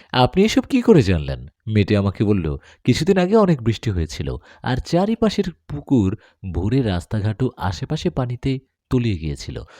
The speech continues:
তখন সে মাছটি কোনোভাবে আমাদের এই পুকুরে চলে আসে। আর যেমনটা আপনাকে বলেছিলাম, আমি এই মাছেদের সাথে কথা বলতে পারি, তার কাছ থেকে আপনার বিষয়ে সব কিছু শুনি। আর তখন থেকেই আপনার প্রতি আমার খুব মায়া হতো,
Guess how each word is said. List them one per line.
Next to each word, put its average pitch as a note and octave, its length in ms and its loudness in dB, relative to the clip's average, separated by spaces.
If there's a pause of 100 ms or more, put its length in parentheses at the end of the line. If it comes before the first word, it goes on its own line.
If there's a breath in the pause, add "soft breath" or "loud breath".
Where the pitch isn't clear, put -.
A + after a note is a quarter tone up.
(120 soft breath)
তখন F#2+ 220 -2
সে A2 200 -6
মাছটি D#2+ 380 -6
কোনোভাবে B2+ 600 0 (240 soft breath)
আমাদের F2+ 440 -2
এই F3+ 80 -4 (100)
পুকুরে F#2 280 -6
চলে B1+ 260 -10
আসে। - 280 -12 (260 soft breath)
আর C3+ 100 2
যেমনটা D3+ 460 6
আপনাকে C#3 300 4
বলেছিলাম, A#2+ 600 0 (240 soft breath)
আমি G2+ 260 2
এই C3 60 6
মাছেদের A2+ 420 -2
সাথে - 280 -2
কথা C3 200 0
বলতে C3 220 -2
পারি, C#3+ 260 -2 (260 soft breath)
তার C#3+ 160 0
কাছ - 260 -2
থেকে A#2 340 0 (240 soft breath)
আপনার B2 400 0
বিষয়ে C#3+ 320 2
সব F#3+ 240 0
কিছু - 300 -8
শুনি। - 320 -10 (400)
আর F#2 120 -4
তখন G2 320 -2
থেকেই E2+ 340 -2 (220 soft breath)
আপনার B2+ 340 0
প্রতি G3+ 220 2
আমার A3 160 2
খুব C#3 260 -2
মায়া G#2+ 200 2
হতো, C#2+ 360 -6